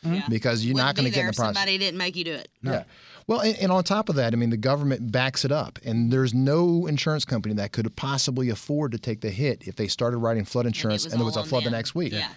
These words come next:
Speaker 3: You know, so you need that, you need that government. And if you don't think that you need that government involvement in that program, look at other countries
Speaker 1: Mm-hmm.
Speaker 3: and look how undeveloped their economies are
Speaker 1: Yeah.
Speaker 3: and understand that part of the reason why is because they don't have the right kind of government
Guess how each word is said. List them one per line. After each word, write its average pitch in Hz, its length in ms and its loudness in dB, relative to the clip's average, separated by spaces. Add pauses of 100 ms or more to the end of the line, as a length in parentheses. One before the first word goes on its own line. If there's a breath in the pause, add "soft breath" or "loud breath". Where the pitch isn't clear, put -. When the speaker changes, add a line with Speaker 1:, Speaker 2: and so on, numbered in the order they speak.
(400 loud breath)
Speaker 3:
You 127 100 2
know, 117 240 0
so - 160 2
you 143 160 4
need 170 380 4
that, 143 220 0 (180)
you 123 120 0
need 180 360 4
that 120 240 -8
government. 87 500 -4
And 123 100 2
if 120 140 0
you 135 80 4
don't 156 320 2
think 160 160 0
that 139 160 -2
you 127 80 0
need 123 200 2
that 107 260 -2
government 117 400 0
involvement 98 480 -2
in 90 40 -4
that 90 160 -8
program, 117 500 0 (320 loud breath)
look 120 260 0
at 170 180 2
other 113 240 2
countries - 560 -2 (180)
Speaker 1:
Mm-hmm. 90 300 -4
Speaker 3:
and 123 80 2
look 143 160 0
how 135 300 0
undeveloped 151 760 2
their 117 160 2
economies 139 580 0
are 82 460 -4
Speaker 1:
Yeah. 87 220 -8
Speaker 3:
and 117 120 -4
understand 123 600 2
that 120 140 -2
part 147 280 2
of 160 40 0
the 147 80 -2
reason 120 360 0
why 139 300 2
is 117 120 -2
because 123 300 -2
they 131 140 2
don't 135 240 0
have 127 240 -2
the 120 200 -4
right 127 360 -2
kind 131 180 0
of 110 160 -2
government 135 480 2